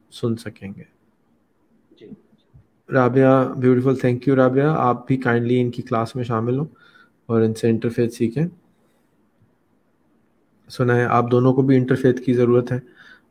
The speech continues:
Speaker 1: और inter dialogue की भी ज़रूरत है। दोनों भी, miscommunication पहले भी हो चुका है, तो आप लोगों के लिए भी आसानी होगी कि आप एक दूसरे से सीखें, एक दूसरे के साथ कमरे में बैठे हैं, तो इंशाल्लाह, अ, inter religion,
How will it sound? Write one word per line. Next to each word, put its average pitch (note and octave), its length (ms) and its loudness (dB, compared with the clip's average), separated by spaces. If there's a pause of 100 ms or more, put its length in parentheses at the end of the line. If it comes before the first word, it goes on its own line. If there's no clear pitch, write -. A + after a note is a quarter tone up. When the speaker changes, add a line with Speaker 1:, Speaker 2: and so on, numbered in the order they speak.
Speaker 1:
और A2+ 140 0
inter A2+ 240 0
dialogue A2+ 420 4
की A#2+ 80 0
भी A#2 140 0
ज़रूरत A#2 340 2
है। A2+ 100 2
दोनों A2+ 340 0
भी, A2+ 440 0 (160)
miscommunication A#2 920 0
पहले A#2 260 2
भी A#2+ 100 4
हो A#2+ 100 4
चुका A#2 260 -4
है, A2 60 0
तो - 120 -10
आप A#2 200 -8
लोगों A2 140 -4
के A2 140 -14
लिए A2+ 120 -6
भी D3 160 -6 (520)
आसानी A#2+ 360 4
होगी A#2 260 2
कि A#2+ 120 -4
आप A#2 220 -4
एक A#2 160 -4
दूसरे A#2+ 280 -8
से B2+ 120 -6
सीखें, B2+ 540 0 (760)
एक A#2 120 -6
दूसरे A#2+ 280 -2
के A2+ 60 0
साथ A#2 180 0
कमरे A#2 320 0
में A#2 160 2
बैठे A2+ 240 0
हैं, A2+ 120 -4
तो - 140 -12
इंशाल्लाह, A2+ 440 -6 (600)
अ, A2 240 -8
inter B2 280 4
religion, A#2+ 580 4